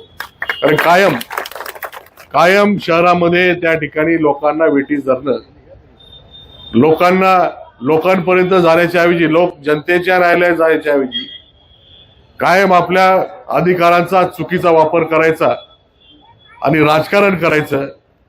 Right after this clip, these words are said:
लोकांना वेठीस धरायचं, अशी प्रवृत्ती त्यांची राहिलेली आहे.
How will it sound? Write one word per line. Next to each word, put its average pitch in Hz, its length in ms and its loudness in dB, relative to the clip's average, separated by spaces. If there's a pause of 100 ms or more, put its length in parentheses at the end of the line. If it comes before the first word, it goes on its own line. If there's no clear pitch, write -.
(1160)
लोकांना 170 480 2
वेठीस 180 360 2
धरायचं, 135 440 -2 (720)
अशी 160 240 0
प्रवृत्ती 156 480 2
त्यांची 147 340 0
राहिलेली 147 400 2
आहे. 147 100 0